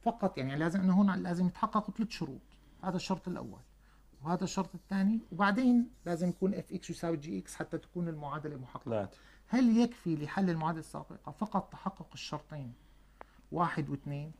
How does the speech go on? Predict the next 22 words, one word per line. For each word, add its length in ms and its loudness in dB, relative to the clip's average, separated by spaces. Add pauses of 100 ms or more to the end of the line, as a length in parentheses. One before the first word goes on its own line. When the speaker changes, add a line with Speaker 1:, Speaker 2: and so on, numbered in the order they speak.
(120)
Speaker 2:
أو 100 0
Speaker 1:
واحد 280 4
و-، 60 -2
Speaker 2:
واحد 840 2
Speaker 1:
وثلاثة؟ 0 -
Speaker 2:
وثلاثة 380 0
أو 160 0
اثنين 200 -6
وثلاثة. 440 -4
Speaker 1:
أو 80 8
اثنين 280 2
وثلاثة. 440 -6 (360)
يعني 180 0
بكفي 500 2
إن 220 0
نقول 300 -4 (440)
اف 240 -2
اكس 460 -6
مثلا 460 -6 (440)
أكبر 480 -2 (720)
من 120 -4
الصفر 460 -6